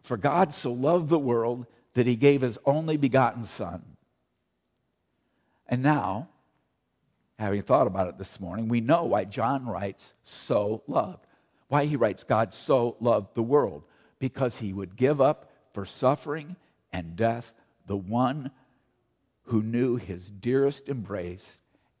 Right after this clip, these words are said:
and his everlasting love. And for him to do that for salvation can only mean, can best be described as God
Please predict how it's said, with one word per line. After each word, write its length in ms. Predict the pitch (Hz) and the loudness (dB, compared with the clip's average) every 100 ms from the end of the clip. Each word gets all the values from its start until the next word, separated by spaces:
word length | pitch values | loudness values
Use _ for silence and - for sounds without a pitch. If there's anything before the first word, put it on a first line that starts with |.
| - | -10
and 180 | 92 90 | -10 -8
his 240 | 87 82 _ | -12 -12 _
everlasting 840 | 117 120 120 95 98 95 - 92 82 | -6 -6 -10 -10 -12 -14 -18 -18 -18
love. 260 | 73 - _ _ _ _ _ _ _ _ _ _ _ _ _ _ _ _ _ _ _ | -20 -20 _ _ _ _ _ _ _ _ _ _ _ _ _ _ _ _ _ _ _
And 180 | 113 107 | -6 -4
for 120 | 113 | -8
him 380 | 98 135 175 175 | -4 -2 -2 -2
to 100 | 147 | -6
do 280 | 117 135 151 | 0 2 4
that 420 | 127 135 104 - _ _ _ _ _ _ _ _ | 4 0 -4 -14 _ _ _ _ _ _ _ _
for 180 | - 135 | -10 -8
salvation 760 | - 143 120 131 160 151 - _ _ _ _ _ _ _ _ _ _ _ _ _ _ | -2 0 2 4 2 -2 -16 _ _ _ _ _ _ _ _ _ _ _ _ _ _
can 200 | - 120 - | -8 -8 0
only 340 | 143 160 165 | 0 2 0
mean, 360 | 170 143 87 82 - - _ _ - - | -2 -2 -4 -10 -16 -20 _ _ -20 -20
can 200 | - 113 | -10 -6
best 340 | 120 143 220 - | 4 4 4 0
be 100 | 180 | 0
described 800 | 175 - - - - - - _ - - _ | 0 0 -2 -2 -4 -10 -20 _ -20 -20 _
as 160 | 117 | -2
God 480 | 110 123 123 107 107 | 2 0 2 0 -4